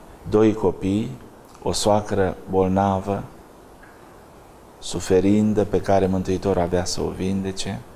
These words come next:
ucenic al Sfântului Ioan Botezătorul, până când acesta a fost închis și apoi decapitat, apoi următor al Mântuitorului, lăsând toate,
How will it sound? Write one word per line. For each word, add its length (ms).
ucenic 580
al 140
Sfântului 720
Ioan 460
Botezătorul, 880
până 220
când 240
acesta 480
a 40
fost 400
închis 560
și 160
apoi 320
decapitat, 720
apoi 500
următor 600
al 120
Mântuitorului, 1000
lăsând 540
toate, 640